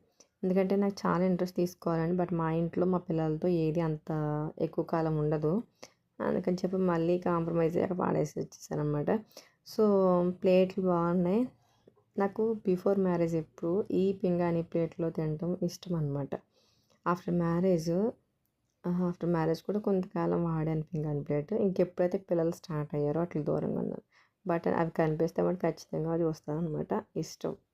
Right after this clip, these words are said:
So, ఇంక గాజు ఐటమ్స్ చూడటానికి ఎంత ముద్దుగా ఉన్నాయో, కానీ వాడటం అంటే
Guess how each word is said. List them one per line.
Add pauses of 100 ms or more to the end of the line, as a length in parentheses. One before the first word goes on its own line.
(520)
So,
ఇంక
గాజు
ఐటమ్స్
చూడటానికి
ఎంత
ముద్దుగా
ఉన్నాయో,
కానీ
వాడటం
అంటే